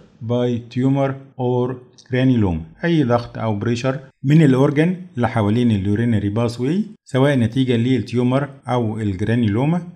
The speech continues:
أو هايبربليجيا زي ما بيحصل في حالات البروستيت، كل ده بيعمل ناروينج لليورينري باثوي.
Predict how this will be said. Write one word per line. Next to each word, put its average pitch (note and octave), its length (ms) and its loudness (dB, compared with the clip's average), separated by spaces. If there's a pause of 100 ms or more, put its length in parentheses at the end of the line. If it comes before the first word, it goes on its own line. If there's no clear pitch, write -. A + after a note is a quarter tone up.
(120)
أو C3 120 2
هايبربليجيا B2 800 -2
زي A#2 160 -2
ما G2+ 100 2
بيحصل G#2+ 400 -4
في A2 140 -8
حالات A2+ 340 -6
البروستيت، C3+ 680 -6
كل E3+ 240 0
ده D3 140 0
بيعمل B2+ 460 0
ناروينج A#2+ 460 -2
لليورينري G#2 1040 -2
باثوي. G2+ 460 -8